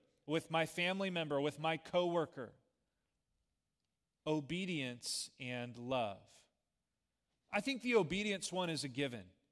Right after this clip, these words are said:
I mean, you know, we're called to be ambassadors for Jesus Christ. We are given the ministry of reconciliation. In Romans, we're told to not be ashamed of the gospel.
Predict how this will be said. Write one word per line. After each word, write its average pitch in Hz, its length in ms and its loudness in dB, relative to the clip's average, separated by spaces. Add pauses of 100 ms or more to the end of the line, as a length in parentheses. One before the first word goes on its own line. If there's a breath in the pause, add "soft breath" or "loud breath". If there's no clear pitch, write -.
(640)
I 202 60 -18
mean, 233 140 -6
you 247 160 0
know, 135 280 0
we're 165 160 -2
called 226 380 0
to 208 80 -8
be 202 120 -6
ambassadors 165 1040 -2 (300 soft breath)
for 156 100 -2
Jesus 151 460 -4
Christ. 160 420 0
We 226 140 2
are 185 80 4
given 220 420 2
the 226 80 -4
ministry 185 560 -4 (220 loud breath)
of 156 160 2
reconciliation. 170 920 0 (280 soft breath)
In 175 180 -2
Romans, 202 420 6
we're 180 120 0
told 185 320 -2
to 196 100 0
not 180 500 0
be 208 140 -4
ashamed 180 460 -2
of 147 100 -4
the 135 80 -2
gospel. 143 720 2